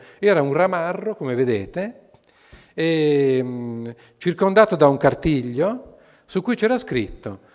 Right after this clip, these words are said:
eh, questo motto latino che si ritrova decine di volte all'interno del palazzo,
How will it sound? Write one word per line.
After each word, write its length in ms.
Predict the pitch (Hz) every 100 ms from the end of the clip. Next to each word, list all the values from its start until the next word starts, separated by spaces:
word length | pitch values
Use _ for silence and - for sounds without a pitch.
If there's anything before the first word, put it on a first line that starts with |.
| _ _
eh, 200 | 135 120
questo 240 | 143 -
motto 320 | 175 202 202
latino 480 | 170 196 139 110 107
che 100 | 104
si 100 | -
ritrova 800 | 127 120 170 151 127 123 - -
decine 460 | 131 135 135 190 180
di 100 | 135
volte 360 | 151 160 -
all'interno 340 | 120 120 170 151
del 160 | 165
palazzo, 580 | 170 185 101 - - 107